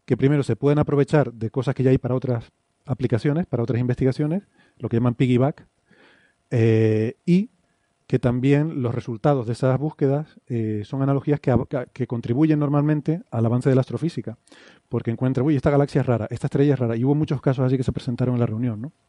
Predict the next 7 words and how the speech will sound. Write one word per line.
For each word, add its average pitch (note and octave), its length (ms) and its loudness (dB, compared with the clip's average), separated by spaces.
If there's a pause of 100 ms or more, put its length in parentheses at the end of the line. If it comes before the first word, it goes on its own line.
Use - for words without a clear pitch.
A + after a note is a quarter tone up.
(640)
Y B2+ 140 0
eso B2+ 160 0
es C#3 60 0
una C3+ 160 2
conclusión A#2 360 -2
también A2+ 360 2
interesante. G#2+ 540 -4